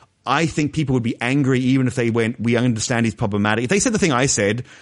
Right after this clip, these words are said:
"Look, he did, we're honoring from this, we acknowledge the other one," people would still be angry about it, and you could have that argument that you could still have to change the name, but I would be happy. nasa feel, I feel nasa's just gone, "No problem here," and hoping that everyone will forget, and people probably will.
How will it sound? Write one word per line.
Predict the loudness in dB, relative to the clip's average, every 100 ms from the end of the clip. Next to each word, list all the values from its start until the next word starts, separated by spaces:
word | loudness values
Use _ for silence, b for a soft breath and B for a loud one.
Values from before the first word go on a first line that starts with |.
| B
"Look, | -2
he | 0
did, | 0 0 0
we're | 0
honoring | 2 2 2
from | 2
this, | 0 0
we | 0
acknowledge | 0 0 0 0
the | 0
other | 0 0
one," | -2 -6 -10 b b
people | -2 0
would | 0
still | 0 2
be | 4
angry | 4 2 2
about | 0 0 -2
it, | -4 -8 -8
and | -2 0 0
you | -2
could | 0
have | 0
that | 0 -2
argument | -2 0 -2
that | -6 -10 -6
you | -4 -2
could | -2
still | -2 -4
have |
to | -4
change | -4
the | -2
name, | -2 -2
but | -2
I |
would | 0
be | -2
happy. | -4 -4 -4
nasa | -4 -4 -4 -4
feel, | -2 0 -2
I | -4
feel | -2 -2
nasa's | -2 -2 -6
just | -2
gone, | 0 0 -4 B B B B
"No | 0 2
problem | 2 2 2 2
here," | 2 2 0 0
and | 0
hoping | 2 0 0
that | 0
everyone | 0 0
will | -2
forget, | -6 -4 -2 -2
and | -4 -2
people | -4 -4
probably | -4 -4 -4 -6 -6
will. | -6 -6 -8